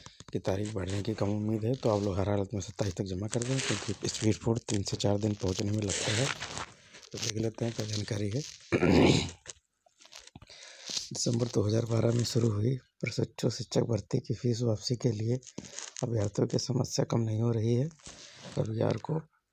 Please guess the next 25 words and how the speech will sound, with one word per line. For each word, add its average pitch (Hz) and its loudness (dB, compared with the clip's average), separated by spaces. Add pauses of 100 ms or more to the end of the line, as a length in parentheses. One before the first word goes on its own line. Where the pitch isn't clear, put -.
(360)
भी 107 0
अभ्यर्थियों 104 2
को 113 0
दिन 107 2
भर 104 4
लाइन 107 4
में 107 2
लगा 101 4
रहना 107 0
पड़ा। 120 2 (600)
वहीं 101 -2
बेसिक 107 0
शिक्षा 117 -2
परिषद 113 -2
के 131 4
आला 151 2
अधिकारियों 117 0
का 120 0
कहना 107 -2
है 113 0
कि 131 -4
आवेदन 113 0
की 113 -4
अंतिम 110 -4
तिथि - -2